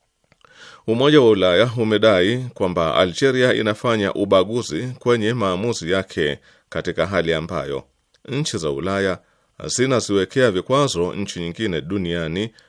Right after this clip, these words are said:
kwa utashi tu wa Umoja wa Ulaya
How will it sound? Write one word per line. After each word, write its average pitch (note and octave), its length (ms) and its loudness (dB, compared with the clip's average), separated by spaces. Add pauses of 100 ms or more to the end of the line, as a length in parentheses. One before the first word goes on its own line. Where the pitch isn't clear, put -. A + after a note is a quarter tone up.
(100)
kwa F#2+ 180 2
utashi A#2+ 480 -2
tu A2 320 -6
wa G#2 120 2
Umoja G2 440 -2
wa D2 100 -2
Ulaya D#2+ 440 -4